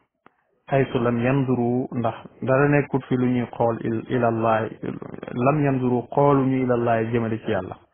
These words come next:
Wa man xaraqal hujuba kullaha, ku xotti mbooleem kiiraay yii nag,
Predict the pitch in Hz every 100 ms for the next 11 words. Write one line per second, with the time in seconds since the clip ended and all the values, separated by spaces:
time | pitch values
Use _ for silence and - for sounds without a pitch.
0 | _ - - - 117 117 - 127 117 -
1 | 104 - 110 104 101 - 104 98 95 98
2 | - 147 - - 156 - 143 131 131 156
3 | 160 156 - 151 131 117 117 131 156 139